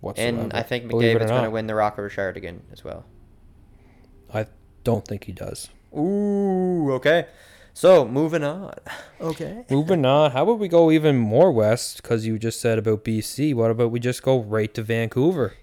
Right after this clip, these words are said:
Speaker 2: Yes.
Speaker 1: We got B C on the mind.
Speaker 2: Where Lululemon, the
Speaker 1: Like
Speaker 2: owners,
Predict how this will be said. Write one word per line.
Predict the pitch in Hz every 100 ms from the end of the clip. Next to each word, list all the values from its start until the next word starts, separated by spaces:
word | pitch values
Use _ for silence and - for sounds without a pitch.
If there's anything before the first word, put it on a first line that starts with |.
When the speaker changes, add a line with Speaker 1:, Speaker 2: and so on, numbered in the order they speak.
| -
Speaker 2:
Yes. | 113 113 127 175 208 185
Speaker 1:
We | 123
got | 135 127
B | 131
C | 123 - 131
on | 127
the | 127
mind. | 120 107 113 156 233
Speaker 2:
Where | 139 156
Lululemon, | 135 180 175 139 165 160 156
the | 127 127
Speaker 1:
Like | 131
Speaker 2:
owners, | 156 135